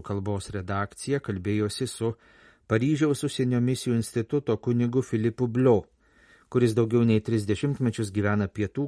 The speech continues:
Korėjoje, rūpinasi jaunimo globos namais ir padeda pabėgėliams iš Šiaurės Korėjos. Nuo tūkstantis devyni šimtai penkiasdešimt trečiųjų metų, kai buvo įšaldytas Korėjos karas ir šalis padalinta į dvi dalis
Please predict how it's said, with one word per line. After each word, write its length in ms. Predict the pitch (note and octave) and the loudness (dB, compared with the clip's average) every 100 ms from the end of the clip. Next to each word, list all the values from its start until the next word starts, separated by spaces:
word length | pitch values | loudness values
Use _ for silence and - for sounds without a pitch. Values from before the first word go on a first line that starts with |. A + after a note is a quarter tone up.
| B2 | -2
Korėjoje, 640 | G2 A2 C3 C#3 C#3+ C#3+ | 0 0 2 2 2 2
rūpinasi 600 | A2 G#2+ G#2+ G#2 - G#2 | 0 -2 -2 -4 -4 -4
jaunimo 320 | G#2 A2 G#2 G#2 | -2 0 0 0
globos 400 | G#2+ G2+ G#2 G2+ | 0 -2 -4 -4
namais 320 | G2+ D#3 - | -4 -2 -4
ir 80 | A2 | -6
padeda 380 | B2+ C3 C3 A#2+ | -4 -2 -2 -4
pabėgėliams 800 | - F#2+ A#2+ C#3+ C#3 B2+ A#2+ A#2 | -4 0 2 4 2 0 -4 -8
iš 80 | - | -6
Šiaurės 340 | A2+ A2 A2 | -2 -2 -4
Korėjos. 680 | - A2 G2 F2 D#2+ C#2+ - - _ _ _ _ _ _ _ _ _ _ _ _ _ _ _ _ B2 | -4 -4 -4 -4 -8 -12 -18 -20 _ _ _ _ _ _ _ _ _ _ _ _ _ _ _ _ 0
Nuo 160 | B2+ B2 | 4 4
tūkstantis 560 | C#3+ C3+ B2+ A2 A2 G2 | 2 -2 -2 0 -2 -2
devyni 300 | G#2 G2+ G2+ | -2 -2 -4
šimtai 540 | - G#2 G2 A#2 G#2+ G2 _ _ _ _ - | -6 -6 -2 0 0 -4 _ _ _ _ -2
penkiasdešimt 640 | A2+ G#2+ G2 G#2 - G#2 | 0 2 0 0 -2 -4
trečiųjų 400 | G2+ G2+ A2+ G#2 | -4 -2 -2 -2
metų, 400 | A2 C3 B2 F#2+ - _ _ _ _ | 0 -2 -2 -6 -8 _ _ _ _
kai 140 | - B2 | 2 4
buvo 240 | A#2+ A2 | 6 4
įšaldytas 720 | G2 - B2 A#2 G#2 G#2 G2+ - | 2 0 2 2 2 -2 -6 -4
Korėjos 400 | G#2+ G#2+ G2 - | -2 -2 -2 -4
karas 480 | B2+ B2 A2+ G2+ - | 0 2 2 0 -4
ir 80 | G2 | -6
šalis 320 | A2+ A2 - | -4 -6 -4
padalinta 560 | A2 G2+ G#2+ A2 G#2+ | -4 -2 -2 -2 -2
į 80 | G#2 | -2
dvi 160 | G2+ G2 | -2 -2
dalis 400 | F#2+ D3 - | 0 2 0